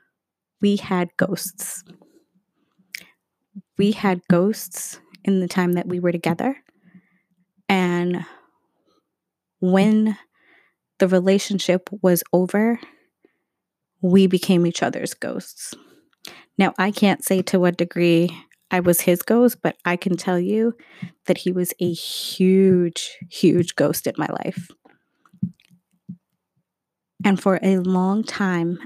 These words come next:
I felt like I needed him to resolve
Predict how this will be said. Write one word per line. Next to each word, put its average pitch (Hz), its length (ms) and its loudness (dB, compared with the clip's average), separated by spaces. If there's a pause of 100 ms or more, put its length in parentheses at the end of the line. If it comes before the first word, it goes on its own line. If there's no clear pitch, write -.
I 180 100 2
felt - 260 0
like 175 360 -2 (580)
I 190 240 2
needed 190 560 2
him 180 640 2 (460)
to 214 120 2
resolve 175 800 -2